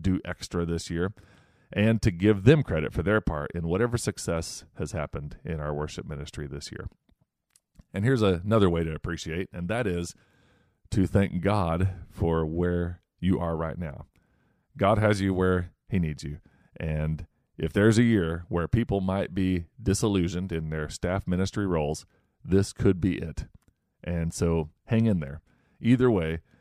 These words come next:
you can appreciate God for what you are learning and what you are experiencing right where you are.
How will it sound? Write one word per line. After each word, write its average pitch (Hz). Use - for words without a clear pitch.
you 95
can 90
appreciate 85
God 85
for 80
what 80
you 87
are 78
learning 92
and 78
what 82
you 85
are 85
experiencing 76
right 85
where 82
you 76
are. 71